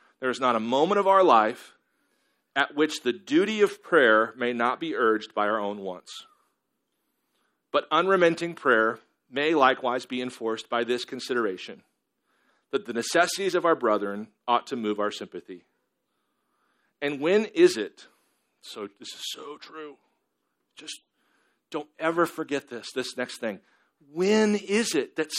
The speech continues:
some member of the church is not dis-, suffering distress or needing assistance? If at any time, so here's the strategy when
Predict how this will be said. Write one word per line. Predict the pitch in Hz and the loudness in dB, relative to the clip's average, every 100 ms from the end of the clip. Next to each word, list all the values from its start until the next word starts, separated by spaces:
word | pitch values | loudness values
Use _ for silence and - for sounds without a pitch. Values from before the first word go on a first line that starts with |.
| - | 0
some | 202 226 202 | 2 0 0
member | 208 240 180 156 | -2 0 2 2
of | 147 | 2
the | 151 | -2
church | 160 - 208 156 - | -6 0 0 0 -4
is | 147 160 | -14 -2
not | 160 170 | 0 0
dis-, | 175 - - | -4 -10 -6
suffering | 185 202 - 156 156 | -2 -2 -2 -8 -8
distress | 147 - 196 214 127 - - _ _ _ | -10 -10 -8 -8 -10 -14 -18 _ _ _
or | 156 156 | -8 -6
needing | 151 170 214 143 131 147 _ _ _ - | -6 -8 -4 -4 -4 -8 _ _ _ -16
assistance? | 143 - 262 - 117 104 - - _ _ _ _ _ _ _ _ _ _ _ _ _ _ _ _ | -12 -10 -10 -12 -14 -14 -20 -20 _ _ _ _ _ _ _ _ _ _ _ _ _ _ _ _
If | 147 175 | -10 -8
at | - | -4
any | 202 233 | -2 -2
time, | - 151 110 | -2 -4 -4
so | - | -6
here's | 127 104 | -4 -4
the | - | -4
strategy | - 147 117 110 107 107 107 | -4 2 2 0 -8 -8 -8
when | 123 117 107 | -6 -6 -6